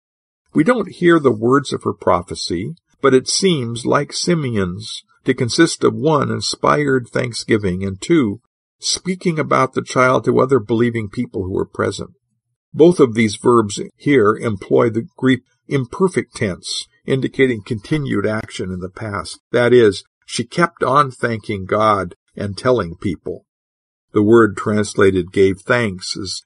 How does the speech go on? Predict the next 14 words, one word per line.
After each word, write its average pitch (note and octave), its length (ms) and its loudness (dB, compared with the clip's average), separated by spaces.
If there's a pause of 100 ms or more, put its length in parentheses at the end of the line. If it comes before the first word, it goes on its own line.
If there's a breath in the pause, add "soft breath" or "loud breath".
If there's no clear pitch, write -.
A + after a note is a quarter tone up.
anthomologeomai, F#2+ 1600 0
which G2 200 0
indicates G#2 680 -4
to D#2+ 180 -6 (260)
publicly B2 640 0
express - 640 -4
praise F2 640 -4 (120)
or E2 160 -10
thanks. - 540 -10 (720)
Notice E3 600 2
that C#3 160 2
she E3+ 160 -4
doesn't C#3+ 340 0
speak - 340 -4